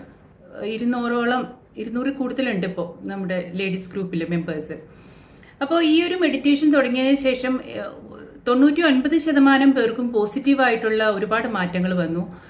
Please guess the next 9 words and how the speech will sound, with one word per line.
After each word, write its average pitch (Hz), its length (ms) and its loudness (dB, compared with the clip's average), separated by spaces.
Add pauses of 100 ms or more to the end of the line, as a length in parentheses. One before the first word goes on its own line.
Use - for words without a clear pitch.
(380)
മിറക്കിൾ 226 320 2
മെഡിറ്റേഷൻ 269 480 6
ഗ്രൂപ്പില് 262 440 0 (120)
നമ്മള് 208 400 -2
സായിബാബ 208 580 0
മിറക്കിൾ 220 360 -2
മെഡിറ്റേഷൻ 214 500 -2
മാത്രമല്ല 220 600 -2
ചെയ്യുന്നത്, 196 560 -4